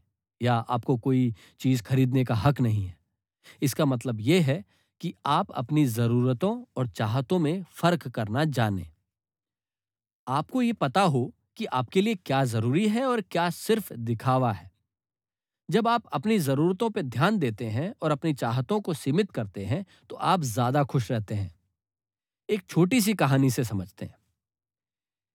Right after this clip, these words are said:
एक गांव में एक किसान रहता था। वो बहुत गरीब था, लेकिन वो बहुत खुश था।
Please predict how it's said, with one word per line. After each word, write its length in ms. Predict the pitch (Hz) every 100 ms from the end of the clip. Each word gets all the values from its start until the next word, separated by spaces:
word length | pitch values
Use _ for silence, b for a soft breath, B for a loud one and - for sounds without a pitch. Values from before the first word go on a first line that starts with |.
| -
एक 220 | 208 247
गांव 220 | 156 139 151
में 240 | 131 165
एक 160 | - -
किसान 400 | 139 180 196 147
रहता 260 | - -
था। 260 | 90 98 _ _ _ _ -
वो 60 | 131
बहुत 280 | 110 160
गरीब 300 | 156 139 160
था, 260 | 151 101 - _ _ _ _ _ -
लेकिन 200 | 196 240
वो 80 | 226
बहुत 340 | 127 139 214
खुश 260 | - 135 -
था। 220 | - -